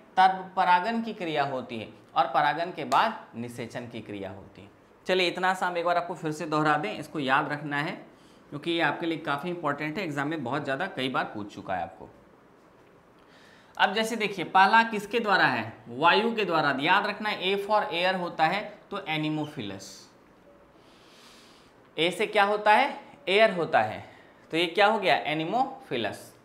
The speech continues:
दूसरा है कीट के द्वारा, बहुत पढ़ा होगा आप लोगों ने कीटों का अध्ययन, entomology, कीटों का अध्ययन, entomology। ऐसे भी इंसेक्ट कहते हैं कीट को। कीट को क्या कहते हैं? Insect कहते हैं, भले spelling I से होता हो, वो अलग बात है, लेकिन हमें याद रखना है exam point of view से।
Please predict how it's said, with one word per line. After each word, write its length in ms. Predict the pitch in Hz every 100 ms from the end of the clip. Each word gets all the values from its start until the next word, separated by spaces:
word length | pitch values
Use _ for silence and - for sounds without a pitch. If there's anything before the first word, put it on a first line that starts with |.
| _ _ - _ -
दूसरा 320 | 131 214 220 233
है 100 | 233
कीट 340 | 233 233 233
के 100 | 226
द्वारा, 240 | 196 175
बहुत 420 | 139 147 185 226 233
पढ़ा 120 | 220
होगा 220 | 220 220
आप 160 | 214 214
लोगों 180 | 202
ने 100 | 196
कीटों 360 | 185 208 208 208
का 160 | 202 185
अध्ययन, 260 | 180 185 175 190
entomology, 680 | 190 180 170 147 139 123 117
कीटों 280 | 196 202 208
का 180 | 202 180
अध्ययन, 440 | 170 175 165 175
entomology। 580 | 185 190 180 160 143 127 - - -
ऐसे 280 | - 185 226
भी 100 | 202
इंसेक्ट 720 | - 208 208 208 208 208 -
कहते 280 | 185 170 170
हैं 140 | 165
कीट 220 | 165 123
को। 200 | - 82 - - _ _ _ _
कीट 180 | 196 208
को 120 | 214
क्या 180 | 208 240
कहते 260 | 240 220 170
हैं? 100 | -
Insect 500 | 196 208 226 226 -
कहते 300 | 180 160 165
हैं, 100 | 156
भले 220 | 214 247
spelling 420 | 240 226 220 233
I 220 | 202 208
से 140 | 233 233
होता 260 | 185 175
हो, 160 | 160 123
वो 140 | 147
अलग 240 | 202 214 196
बात 220 | 160 143
है, 60 | 156
लेकिन 180 | 175
हमें 160 | 196 208
याद 360 | 160 156 202 202
रखना 240 | 202 202
है 120 | 190
exam 260 | 156 160 175
point 260 | 165 143
of 120 | 151 113
view 120 | 120
से। 220 | 117 82